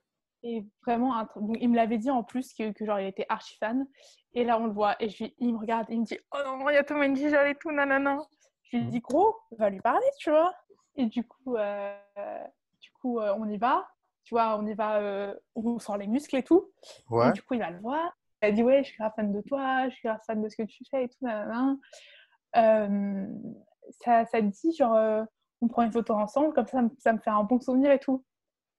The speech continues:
Speaker 1: Et là, le
Speaker 2: Ouais.
Speaker 1: boug le regarde et il lui dit, « Non, mais là, je peux, je peux pas, je suis avec mon, mon fils et tout, euh, j'ai pas le temps. »
Speaker 2: Ah, mesquin.
Speaker 1: Et Eddie,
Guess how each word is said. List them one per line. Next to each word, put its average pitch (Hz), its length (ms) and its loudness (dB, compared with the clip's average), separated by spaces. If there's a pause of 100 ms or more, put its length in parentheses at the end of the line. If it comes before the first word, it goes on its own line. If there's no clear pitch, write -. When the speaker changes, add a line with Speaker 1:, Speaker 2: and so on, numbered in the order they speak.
(260)
Speaker 1:
Et 226 60 -2
là, 240 120 8
le 240 100 6
Speaker 2:
Ouais. 190 140 2
Speaker 1:
boug 285 280 2 (480)
le 220 80 2
regarde 202 420 -4 (1200)
et 247 100 2
il 214 100 2
lui 208 100 -2
dit, « 202 320 -4 (600)
Non, 240 160 4
mais 233 100 4
là, 226 140 2
je - 100 -16
peux, 220 220 2
je - 80 -10
peux 233 80 -4
pas, 247 140 2
je 240 40 -8
suis - 100 -2
avec 214 180 -2
mon, 208 120 -2
mon 208 220 -2
fils 247 260 -6
et 214 60 -8
tout, 233 280 -4
euh, 208 160 0
j'ai 208 120 -4
pas 220 140 2
le 214 60 -8
temps. » 214 240 -6 (100)
Speaker 2:
Ah, 104 200 -6
mesquin. 101 1040 -10
Speaker 1:
Et 262 140 2
Eddie, 233 460 -4